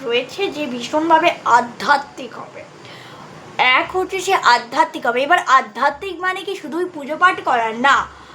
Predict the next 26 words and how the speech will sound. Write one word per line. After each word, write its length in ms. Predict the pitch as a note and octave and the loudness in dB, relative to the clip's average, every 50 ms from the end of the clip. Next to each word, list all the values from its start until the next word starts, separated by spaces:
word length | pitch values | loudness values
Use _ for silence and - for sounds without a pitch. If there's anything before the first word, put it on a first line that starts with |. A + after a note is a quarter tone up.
| - - - | -10 -2 2
আধ্যাত্মিকতা 840 | A#3 B3+ A#3+ - - D#4 E4+ E4+ E4+ F#4 F4+ F#4 F#4 F#4 F#4+ F#4+ | 2 2 2 2 2 2 2 2 2 0 0 2 2 2 2 2
মানে 320 | F#4+ F#4 F#4 F#4 G4+ G#4 G4 | 2 2 2 2 2 0 0
সে 420 | G4 - E4 E4+ F#4+ G4+ G#4 G#4 D4+ B3 G#3+ A#3 | 0 2 4 4 6 6 4 4 2 -2 -4 -4
beyond 800 | C4 C#4 D#4 E4+ F4+ F#4 G4 G#4 G#4 G#4+ G#4+ G#4 G4 F4+ F#4+ G4 | -2 2 4 6 6 8 8 6 6 4 2 -2 -4 0 2 4
the 240 | G4+ A4 A4+ A#4 A#4 A4+ - - _ _ _ _ - - - - - _ _ _ _ _ _ _ _ _ _ - _ _ - - A#3+ B3 C#4+ E4+ | 6 6 6 4 2 -2 -10 -20 _ _ _ _ -20 -20 -20 -20 -20 _ _ _ _ _ _ _ _ _ _ -20 _ _ -18 -14 -10 -4 0 2
way 280 | E4+ F#4+ G4 D#4+ A3+ G#3 - - - - | 2 2 2 -2 -4 -6 -8 -16 -14 -8
চিন্তা 340 | D#4 D#4 D4+ D4+ C#4 D#4 D4 | -6 -6 -4 0 2 2 2
করবে, 300 | - C4 B3 A#3 A3 B3+ | 2 2 -2 0 4 6
out 280 | B3 C4+ E4+ F#4 F#4 | 6 6 6 6 6
of 120 | - - - | 6 4 4
box 500 | B3+ A3+ D4 C#4 D4+ D4 - - - - | 4 4 4 4 4 4 0 -10 -14 -16
চিন্তা 320 | D4+ C4+ B3 A3+ A#3 A3+ | -14 -12 -10 -6 -6 -4
করবে। 320 | A3+ - A#3+ A3+ A#3+ B3+ C4+ | -4 -4 -4 -2 0 2 2
অর্থাৎ 320 | C#4+ C#4 - G4 F#4 D#4 | 2 2 2 0 0 2
বাড়ির 380 | B3+ A#3+ C4+ C4 C4 D4 E4 D#4+ | 2 4 4 4 4 2 -2 -6
সবাই 340 | - D#4+ C#4+ D4 D#4 D#4+ | -6 -4 0 0 0 0
যদি 320 | D#4 E4+ F4 - F#4 F#4+ - - - - - - - - | -2 -6 -10 -10 -10 -12 -12 -14 -20 -20 -20 -18 -10 -6
টিচার 380 | F#4 G4 G4 - F#4+ D4+ B3 | -6 -4 -4 -2 -2 -2 -2
হয় 200 | G#3 G#3 G#3 G#3 - - - - - - - - - - - - - | -2 -6 -8 -8 -10 -16 -20 -20 -20 -20 -20 -20 -20 -20 -20 -8 0
বা 140 | A3 A#3+ A#3+ | 2 2 4
বাড়ির 440 | A#3+ B3+ B3 C4 C4 D#4+ F4 F#4 - | 6 6 6 6 6 4 -2 -4 -2
সবাই, 400 | F4+ E4 D4 C#4+ D4 D#4 D#4+ D#4 | 0 0 2 4 2 2 2 0
ধরো, 220 | D#4 E4 E4+ F#4 F4+ - | -2 -2 -2 -2 0 0
পরম্পরা 500 | C#4+ C4 C4 C4+ D4+ D4 E4 E4 E4 E4 | 2 2 2 0 -2 0 2 4 4 4
আছে, 340 | E4+ E4+ E4+ F#4+ G4+ F4+ | 4 2 2 0 0 2
সবাই 240 | F4 E4+ D4+ E4 E4+ | 4 4 4 4 4